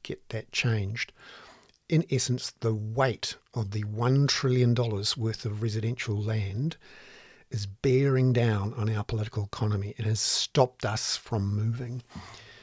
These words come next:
In a way, Chris Hipkins is, uh, a victim of a Stockholm syndrome.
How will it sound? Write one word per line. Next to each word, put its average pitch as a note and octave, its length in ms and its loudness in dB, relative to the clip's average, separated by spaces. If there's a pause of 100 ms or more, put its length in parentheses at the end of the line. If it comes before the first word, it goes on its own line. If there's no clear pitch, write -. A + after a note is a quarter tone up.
(300)
In D3+ 80 4
a D3+ 80 8
way, C#3+ 540 10 (180)
Chris - 240 0
Hipkins - 920 2
is, - 640 2 (160)
uh, G#3+ 220 -12 (260)
a A2 440 -2 (100)
victim A#2+ 800 -4
of A#2 220 -2
a A2+ 120 0
Stockholm A2 800 0
syndrome. A2+ 720 -4